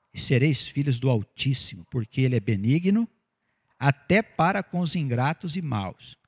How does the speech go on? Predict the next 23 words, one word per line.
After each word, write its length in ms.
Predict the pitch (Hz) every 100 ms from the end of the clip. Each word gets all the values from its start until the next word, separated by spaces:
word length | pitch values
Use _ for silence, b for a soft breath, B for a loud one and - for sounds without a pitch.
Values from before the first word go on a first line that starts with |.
| _ _ _ _
Sede, 500 | - - 190 269 -
pois, 340 | - 240 208
misericordioso, 880 | 240 202 214 - 185 131 143 165 -
como 240 | - 170
também 300 | - 139 151
vosso 440 | 127 104 170 226 214
Pai 400 | - 123 135 147 _
é 180 | 120 131
misericordioso. 840 | 139 131 131 127 127 101 87 - - _ _ _ _ _ _ _ _ _ _ _ _ _ _ _
Em 80 | 123
resumo, 380 | 151 110 175
é 80 | 185
isso. 340 | 113 - - - _ _ _ _ _
Olha, 180 | 131 110
o 80 | 110
sol 500 | - 135 147 180 220 _ _ _ _ _
nasce 320 | 120 160 170
de 100 | 151
manhã 240 | 135 127
e 40 | 165
ilumina 340 | 160 143 170
todo 260 | 139 254 381
mundo. 320 | 170 110 -